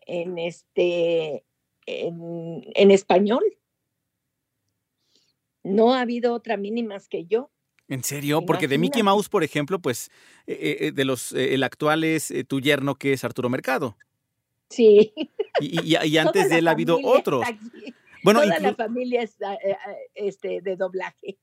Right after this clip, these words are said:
Speaker 1: <laughs>
Speaker 2: Sí, porque inclusive, por ejemplo, don Francisco Colmenero, que, que es tu tío, pues también en algún
Speaker 1: Ujú.
Speaker 2: momento fue Mickey Mouse.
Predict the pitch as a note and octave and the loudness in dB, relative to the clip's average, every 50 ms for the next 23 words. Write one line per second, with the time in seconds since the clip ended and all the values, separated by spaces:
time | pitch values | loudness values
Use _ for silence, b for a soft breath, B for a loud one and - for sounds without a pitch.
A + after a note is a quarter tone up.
0 | - - - - - A3+ B3 A#3+ E3+ - E3+ E3 C#3+ D3+ D#3 - - G3+ G#3+ A3+ | -14 -14 -8 -2 -2 0 0 0 0 0 -2 -2 -2 -2 -4 -4 0 2 2 2
1 | F#3 F3+ E3 D#3 - F3 E3+ F3+ G3 E3 D#3+ C#3+ - C#3 C3+ - D#3 - - F3 | 2 0 -2 -2 -2 -2 -2 -2 -2 -2 -2 -2 -2 -4 -4 -6 -4 -4 -4 -2
2 | - F3 D#3+ D#3 D#3 D3+ D#3 D3+ D3 D3+ D3+ - C3+ B2+ - - C3 C3 - - | 0 0 0 0 0 0 0 0 0 -2 -2 -2 -4 -4 -2 -4 -4 -4 -4 -6
3 | - C#3 - D3 C#3 C#3 A#2+ A2+ b b b b b b b - C#3 B2+ - C3 | -10 -10 -6 -2 -2 0 -2 -2 b b b b b b b -4 -4 -2 -2 -4
4 | C3 B2+ C#3+ D#3 D#3 D#3 D#3 D3 C#3+ C#3 C3+ C3 B2+ C#3+ D3+ D3+ D3+ D3 D3+ D3 | -2 0 0 0 0 0 0 0 0 0 0 0 0 0 0 0 0 0 -2 -2
5 | - D#3 C#3 - - C#3+ C#3 C#3 D#3+ E3+ - - C3+ C#3 F3 G#3+ F3 A#2 - - | -2 -4 -4 0 0 0 2 0 -2 -4 -4 -4 -2 -2 -2 -4 -6 -10 -12 -20